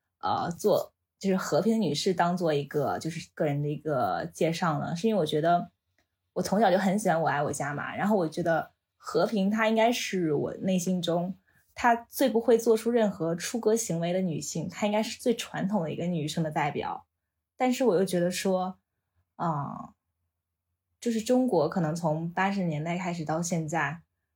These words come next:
它已经过去四五十年了，然后女性的意识一直，一直都是在一个觉醒的状态中，即便我们遇到很多的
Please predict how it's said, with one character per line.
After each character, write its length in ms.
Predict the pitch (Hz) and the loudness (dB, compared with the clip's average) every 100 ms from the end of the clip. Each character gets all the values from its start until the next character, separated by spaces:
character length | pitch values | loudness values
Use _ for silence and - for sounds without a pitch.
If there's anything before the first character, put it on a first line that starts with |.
| _ | _
它 100 | 226 | 0
已 40 | |
经 80 | 220 | 2
过 160 | 220 220 | 2 2
去 260 | - 214 | 2 -2
四 340 | 196 - - 226 | -2 -8 -2 0
五 140 | 156 | 0
十 160 | 170 175 | -2 -2
年 240 | 156 95 | -2 -4
了， 300 | 120 90 - | -6 -8 -8
然 140 | - 180 | -6 -2
后 420 | - 226 185 - _ _ _ | 2 2 2 -2 _ _ _
女 160 | 208 165 | -2 0
性 140 | 185 | 2
的 80 | 240 | 2
意 120 | 254 233 | 2 2
识 120 | 208 | 0
一 220 | 240 214 | 0 -2
直， 80 | - - | -6 -4
一 120 | 254 | -2
直 100 | 180 | 0
都 120 | 202 | 0
是 120 | 196 | 0
在 180 | - 202 | 0 0
一 100 | 180 | 2
个 140 | 214 | 0
觉 260 | 214 - 147 | 0 0 0
醒 160 | 190 170 | 0 -2
的 60 | |
状 220 | 151 196 | -2 -2
态 160 | 196 175 | 0 -2
中， 340 | 175 190 202 | 0 -2 -2
即 220 | 214 170 170 | -4 -4 0
便 200 | 233 202 | 2 2
我 80 | |
们 220 | 139 135 165 | 0 -2 -2
遇 140 | 156 | -2
到 320 | 143 120 92 | -2 -2 -2
很 240 | 170 151 139 | -4 -6 -4
多 200 | 143 147 | -2 -2
的 320 | 135 120 | -2 -4